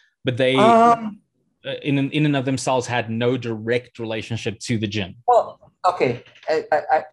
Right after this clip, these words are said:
Speaker 2: I think this part of this process that is not common in the West, maybe I should can explain it. When you draw the magic square,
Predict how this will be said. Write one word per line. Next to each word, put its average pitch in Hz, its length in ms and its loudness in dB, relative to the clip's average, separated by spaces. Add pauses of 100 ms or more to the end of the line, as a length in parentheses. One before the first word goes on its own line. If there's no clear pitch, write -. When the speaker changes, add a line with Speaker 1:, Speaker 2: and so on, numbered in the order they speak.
Speaker 2:
I - 60 2
think 226 260 2
this 196 140 2
part 254 280 4
of 247 80 4
this 233 160 2
process 190 420 0
that 139 300 4 (180)
is 147 160 -6
not 160 280 0
common 147 300 2
in 139 120 2
the 127 80 0
West, 127 340 -2
maybe 139 160 -6
I 110 120 -2
should - 200 -16
can 120 140 -4
explain 120 440 -4
it. 165 160 -8 (720)
When 180 380 2
you 220 100 6
draw 208 340 6
the 214 120 6
magic 175 400 4
square, 175 580 0